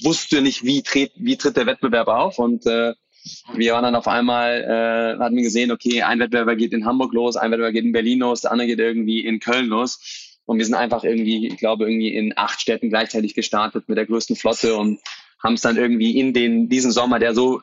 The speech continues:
so schön und so warm war, es dann geschafft, äh, äh, pre-covid, ähm, dann innerhalb von sechs Wochen auf, ähm, Platz zwanzig, fünfzehn, zehn, fünf,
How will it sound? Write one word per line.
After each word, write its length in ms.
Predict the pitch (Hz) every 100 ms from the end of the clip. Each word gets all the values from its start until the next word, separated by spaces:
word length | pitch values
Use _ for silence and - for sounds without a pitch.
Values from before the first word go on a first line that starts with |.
| _
so 240 | - 131
schön 380 | 127 123 127 127
und 100 | 113
so 160 | 120 107
warm 300 | 107 131 104
war, 320 | 104 123 - _ -
es 140 | 120
dann 160 | 110 117
geschafft, 500 | - 120 123 - 120
äh, 320 | 113 113 113 _ _ _ _ _
äh, 260 | 113 110 110
pre-covid, 640 | - 131 - 127 113 117 -
ähm, 800 | 120 117 117 113 113 113 110 110
dann 240 | 113 110 113
innerhalb 520 | 117 117 107 113 -
von 180 | 113 110
sechs 300 | 117 - 120
Wochen 260 | 113 117
auf, 340 | 110 107 - -
ähm, 680 | 110 110 107 107 107 107 101
Platz 460 | - 107 - - _ -
zwanzig, 600 | - 120 117 - 113 107
fünfzehn, 520 | - 117 - 117 113
zehn, 400 | - 113 117 110
fünf, 360 | - 117 117